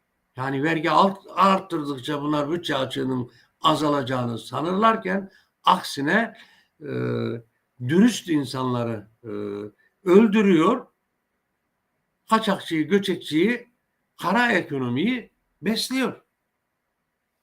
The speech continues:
Yeraltı ekonomisini besliyor. On binlerce kobi kapandı diyor. Küçük ve orta ölçekli firma kapandı. Ve ekonominin vergi tabanı eriyor.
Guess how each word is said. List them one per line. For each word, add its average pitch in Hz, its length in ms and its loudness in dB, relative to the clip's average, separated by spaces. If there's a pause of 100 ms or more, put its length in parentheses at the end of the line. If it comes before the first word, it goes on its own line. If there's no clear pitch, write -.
(340)
Yeraltı 175 400 2
ekonomisini 139 640 -4
besliyor. 214 540 -2 (1600)
On 185 240 2
binlerce 196 500 4
kobi 170 340 -4
kapandı 135 500 -8
diyor. 85 220 -14
Küçük - 380 -18
ve 113 100 -10
orta 107 260 -10
ölçekli 101 460 -14
firma 104 340 -12
kapandı. - 500 -20 (1500)
Ve 143 100 -4
ekonominin 156 640 0
vergi 143 320 0
tabanı 139 400 -2
eriyor. 131 440 -2